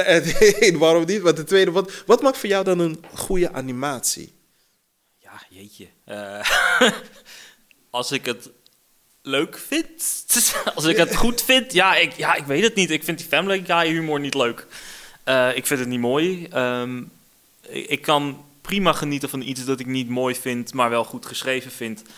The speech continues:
Speaker 2: En andersom. Ehm, weet je, het is even, andersom is het vaak wel moeilijker, hoor. Want dan zit je vooral van,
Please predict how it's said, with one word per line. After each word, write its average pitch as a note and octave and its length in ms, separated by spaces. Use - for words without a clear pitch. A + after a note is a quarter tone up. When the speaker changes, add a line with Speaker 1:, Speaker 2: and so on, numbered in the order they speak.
Speaker 2:
En C3+ 160
andersom. B2+ 680
Ehm, A#2 380
weet A2+ 240
je, B2+ 60
het A#2+ 80
is B2+ 60
even, - 280
andersom C3+ 340
is C3+ 60
het - 100
vaak C3 160
wel B2+ 100
moeilijker, A#2+ 380
hoor. A#2+ 180
Want B2 160
dan A#2 140
zit A2+ 140
je B2+ 80
vooral A#2 300
van, A#2+ 260